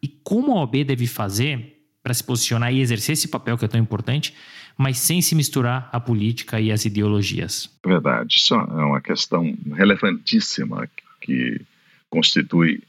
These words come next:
Speaker 2: permanente preocupação de todos que integram a Ordem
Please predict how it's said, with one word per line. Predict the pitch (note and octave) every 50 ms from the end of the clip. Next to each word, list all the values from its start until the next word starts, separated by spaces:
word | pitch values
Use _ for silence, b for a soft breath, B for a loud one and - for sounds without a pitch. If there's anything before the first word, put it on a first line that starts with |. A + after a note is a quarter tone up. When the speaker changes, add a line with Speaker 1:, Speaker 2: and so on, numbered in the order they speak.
| _ _ _
Speaker 2:
permanente | - A#2 A2 G2+ G#2 F#2+ F2 E2 F2+ A2 B2 A2+ - - -
preocupação | - - - E2+ D#2 - - D2+ D2 - - - F2 E2+
de | D2+ D#2+
todos | - - - A2 A2 - - - -
que | - -
integram | C#2 C2 - - D#2 D2 D2 D2 D2 - - C#2+ C#2 -
a | - - - B1+
Ordem | C2 B1+ B1+ B1+ C2 B1+ B1+ B1+ B1